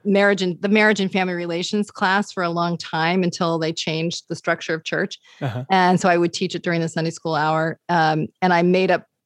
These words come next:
Speaker 1: the curriculum. That's a lot of what I actually teach now online. So I got my bishop's permission to actually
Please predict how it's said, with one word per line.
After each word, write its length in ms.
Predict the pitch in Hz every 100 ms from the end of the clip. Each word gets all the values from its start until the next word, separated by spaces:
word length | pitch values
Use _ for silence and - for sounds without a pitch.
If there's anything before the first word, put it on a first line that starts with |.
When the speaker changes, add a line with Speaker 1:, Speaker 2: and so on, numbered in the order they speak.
| _
Speaker 1:
the 80 | 185
curriculum. 540 | - 185 185 180 156
That's 200 | 170 170
a 60 | 180
lot 320 | 170 165 170
of 140 | 160
what 160 | 165 160
I 160 | 160 151
actually 300 | 151 160 156
teach 300 | 170 160 165
now 200 | 160 156
online. 400 | 156 156 156 165
So 260 | 175 165 - 156 175
I 140 | 175 185
got 180 | 170
my 100 | 175
bishop's 340 | 175 - 170 -
permission 440 | 175 170 170 165
to 180 | - 131
actually 460 | 165 - 165 151